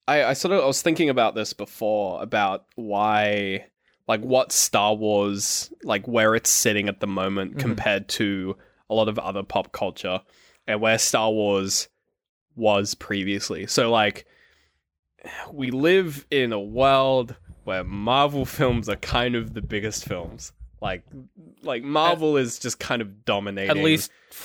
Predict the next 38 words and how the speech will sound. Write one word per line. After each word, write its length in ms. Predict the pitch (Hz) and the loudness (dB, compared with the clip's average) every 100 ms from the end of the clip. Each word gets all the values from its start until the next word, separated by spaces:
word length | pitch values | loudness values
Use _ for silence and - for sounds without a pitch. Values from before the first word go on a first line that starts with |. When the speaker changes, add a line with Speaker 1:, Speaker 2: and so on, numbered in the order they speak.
| - | -6
Speaker 1:
like, 180 | 120 107 | 0 0
Speaker 2:
for 200 | 160 151 | 4 4
Speaker 1:
the 60 | 123 | 6
Speaker 2:
us. 160 | 127 110 | 4 2
Speaker 1:
action 380 | - - 107 | -2 -6 -8
film, 640 | 107 - 101 101 98 95 95 | -8 -6 -4 -4 -4 -6 -4
Speaker 2:
Yeah. 120 | 113 - - | -4 -4 -6
Speaker 1:
nerd, 680 | 120 107 101 101 98 95 - | -2 2 4 2 0 -4 -8
geek 360 | 104 92 - | -6 -6 -12
kind 220 | - 104 | -10 -8
of 80 | 92 | -8
culture. 360 | - 90 - 90 | -6 -8 -6 -2
Speaker 2:
Look 160 | 147 | 0
at 80 | 151 | 0
Infinity 340 | 139 139 120 117 | 0 -2 -2 -4
War, 180 | 107 110 | -6 -8
the 60 | |
amount 160 | 110 110 | -8 -10
of 40 | |
money 200 | 104 104 | -12 -14
it 60 | 104 | -16
made. 140 | - | -8
Speaker 1:
Yeah. 260 | 120 101 82 | -2 -2 -2
Speaker 2:
Like, 220 | 113 - | -8 -4
Speaker 1:
And, 100 | 131 | -2
Speaker 2:
it's 60 | 135 | 2
Speaker 1:
like, 220 | 135 127 | 0 0
that 120 | 180 202 | -2 0
Speaker 2:
big. 40 | |
Speaker 1:
gets 180 | 208 - | 0 2
enough 240 | 143 123 | 2 2
backlash, 440 | - 104 - 98 - | 0 -4 -2 -6 0
but 140 | 117 | 0
it 160 | 110 - | 0 -2
doesn't 480 | 147 147 143 120 - | -2 0 0 0 -2
get 240 | 127 113 | -2 -2
the 100 | - | -4
same 720 | 110 - 113 107 104 104 101 | 0 0 0 0 -2 -4 -8